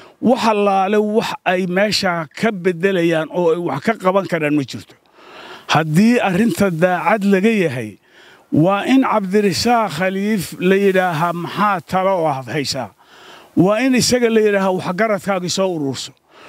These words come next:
Waa in meesha loo diraa. Waa inuu biriijkuu sheegayay isagu noqdaa. Waa in Cabdirasaaq Laascaanood uu isagu odayadii u tagaa. Garaadka qura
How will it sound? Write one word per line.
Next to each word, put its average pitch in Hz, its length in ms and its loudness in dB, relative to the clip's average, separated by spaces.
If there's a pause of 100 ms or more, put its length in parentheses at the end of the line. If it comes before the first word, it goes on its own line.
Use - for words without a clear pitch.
(220)
Waa 214 360 2
in 262 220 4
meesha 233 420 2
loo 202 320 2
diraa. 156 440 -4 (480)
Waa 214 240 4
inuu 269 220 4
biriijkuu 220 680 2
sheegayay 226 720 2
isagu 226 320 0
noqdaa. 160 480 -2 (500)
Waa 220 300 2
in 277 180 2
Cabdirasaaq 214 760 0
Laascaanood 202 1160 0 (180)
uu 196 360 -4
isagu 240 600 0
odayadii 214 680 2
u 233 140 -2
tagaa. 143 400 -2 (960)
Garaadka 226 520 2
qura 240 340 2